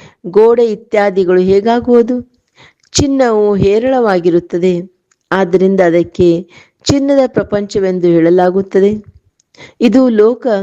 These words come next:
ಕಲ್ಲುಗಳ ಪ್ರಪಂಚವಾಗಿದೆ. ಸ್ವರ್ಗದ ಹೆಸರನ್ನು ಹೇಳುತ್ತಿದ್ದಂತೆಯೇ ಬಾಯಲ್ಲಿ ನೀರು ಬಂದು ಬಿಡುತ್ತದೆ.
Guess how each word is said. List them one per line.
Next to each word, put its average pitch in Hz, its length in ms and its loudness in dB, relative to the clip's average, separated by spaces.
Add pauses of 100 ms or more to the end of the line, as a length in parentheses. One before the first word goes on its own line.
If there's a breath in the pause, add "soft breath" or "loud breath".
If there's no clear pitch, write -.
(460 soft breath)
ಕಲ್ಲುಗಳ 240 520 2
ಪ್ರಪಂಚವಾಗಿದೆ. 190 1300 -6 (460 soft breath)
ಸ್ವರ್ಗದ 247 520 0
ಹೆಸರನ್ನು 220 460 0
ಹೇಳುತ್ತಿದ್ದಂತೆಯೇ 202 1040 2
ಬಾಯಲ್ಲಿ 185 600 0
ನೀರು 196 360 2
ಬಂದು 175 320 0
ಬಿಡುತ್ತದೆ. 170 640 -2